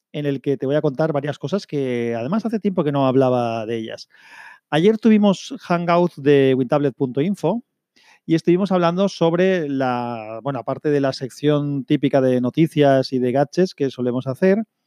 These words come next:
hablamos de las últimas novedades que se presentaron en el evento de Microsoft.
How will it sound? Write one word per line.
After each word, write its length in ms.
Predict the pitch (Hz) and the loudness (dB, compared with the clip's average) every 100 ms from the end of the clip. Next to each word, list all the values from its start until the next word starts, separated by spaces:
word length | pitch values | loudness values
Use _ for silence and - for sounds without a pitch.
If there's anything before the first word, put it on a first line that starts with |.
| _ _ _ _ _ - | _ _ _ _ _ -4
hablamos 460 | 147 160 170 175 | 0 2 0 -2
de 180 | 170 185 | 2 4
las 260 | 185 165 - | 4 2 0
últimas 420 | 165 165 160 147 | -4 -2 -2 -4
novedades 480 | 160 151 151 151 160 | -4 0 2 2 -2
que 60 | |
se 120 | 165 135 | -6 -8
presentaron 480 | 127 123 131 147 | -8 -6 -4 -4
en 100 | 151 | -6
el 80 | 131 | -6
evento 540 | 120 123 127 147 147 165 | -6 -6 -6 -2 -2 -4
de 160 | 123 | -8
Microsoft. 680 | 117 127 123 123 - - - | -6 -4 -6 -8 -10 -10 -12